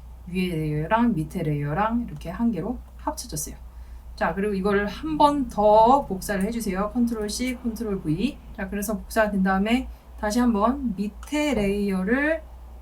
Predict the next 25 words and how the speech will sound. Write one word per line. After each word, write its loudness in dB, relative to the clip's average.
더블 -2
클릭해서 0
스트로크 -4
한 0
번 0
더 2
줄 0
거예요. -2
그러니까 -14
총 -2
세 -2
번을 2
주는 -6
거죠. -6
컬러를 -4
검은색으로 0
바꿔주시고 -2
이렇게 -8
하시면 -2
한 -4
번 -2
더 -6
나오는 -4
거 0
보이시죠? -6